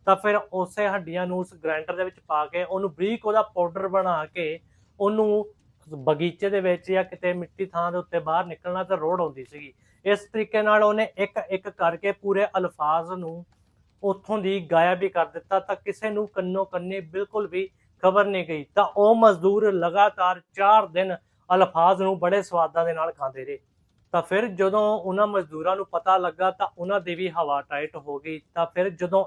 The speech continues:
ਇਹ ਸਾਰੀ ਗੱਲਬਾਤ ਹਸੀਨਾ ਨੇ ਪੁਲਿਸ ਵਾਲਿਆਂ ਦੇ ਮੂਹਰੇ ਰੱਖੀ, ਤਾਂ ਹਸੀਨਾ ਨੂੰ ਅਰੈਸਟ ਤਾਂ ਕੀਤਾ ਹੀ ਹੋਇਆ ਸੀਗਾ, ਉਹਨਾਂ ਨੇ ਉਸ ਨੂੰ ਜੇਲ੍ਹ ਦੇ ਵਿੱਚ ਰੱਖਿਆ।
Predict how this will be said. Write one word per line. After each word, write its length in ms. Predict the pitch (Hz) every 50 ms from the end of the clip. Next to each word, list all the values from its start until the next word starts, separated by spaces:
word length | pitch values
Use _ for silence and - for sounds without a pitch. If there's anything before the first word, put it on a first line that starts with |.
| - -
ਇਹ 160 | 180 190 202
ਸਾਰੀ 320 | 190 - 185 175 180 214
ਗੱਲਬਾਤ 460 | 190 156 - 175 170 175 170 185 180 180 - 185
ਹਸੀਨਾ 460 | 180 180 - 190 165 156 160 180 185 185
ਨੇ 360 | 180 175 170 165 160 165 170 _ _ _ _ _ _ _ _ _ _ -
ਪੁਲਿਸ 300 | 190 202 226 233 226 233
ਵਾਲਿਆਂ 260 | 208 190 180 185 185
ਦੇ 100 | 180 190
ਮੂਹਰੇ 320 | 190 175 165 165 175 196 190
ਰੱਖੀ, 320 | 180 175 - - - 185
ਤਾਂ 280 | 180 - 185 185 175 180
ਹਸੀਨਾ 360 | 175 - 196 170 156 165 170
ਨੂੰ 280 | 175 175 180 180 160
ਅਰੈਸਟ 340 | 160 156 156 160 _ _ 175
ਤਾਂ 200 | 160 _ - 175 151 _
ਕੀਤਾ 240 | - 151 - - 208
ਹੀ 80 | 202 196
ਹੋਇਆ 220 | 185 180 175 175
ਸੀਗਾ, 300 | 160 180 175 165 165 160 - _ _ _ _ _ -
ਉਹਨਾਂ 240 | 180 190 196 190 185
ਨੇ 240 | 180 180 175 180
ਉਸ 320 | 180 156 160 175 170 - -
ਨੂੰ 300 | 180 165 160 160 156 127
ਜੇਲ੍ਹ 300 | 127 151 165 175 180 180
ਦੇ 80 | 180
ਵਿੱਚ 200 | 175 170 160 -
ਰੱਖਿਆ। 400 | 143 139 139 _ - 165 175 170